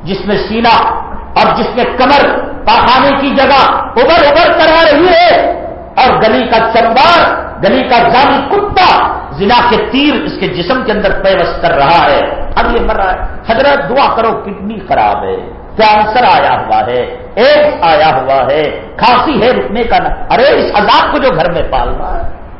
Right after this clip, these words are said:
یہ اللہ کے عذاب کا ڈش اینٹینا ہے،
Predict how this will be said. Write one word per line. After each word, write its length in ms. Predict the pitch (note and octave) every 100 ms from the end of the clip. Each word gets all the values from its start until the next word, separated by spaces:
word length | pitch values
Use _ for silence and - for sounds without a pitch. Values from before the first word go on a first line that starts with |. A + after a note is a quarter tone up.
| - - - - - -
یہ 140 | C4+ D4
اللہ 360 | C#4+ F#4 -
کے 80 | D#4
عذاب 580 | D#4 - C#4 E4 E4+ E4+
کا 380 | D4 - - - -
ڈش 260 | D#4 D#4+ D4
اینٹینا 580 | C#4+ C#4+ E4 F4 F#4 E4
ہے، 260 | D4 -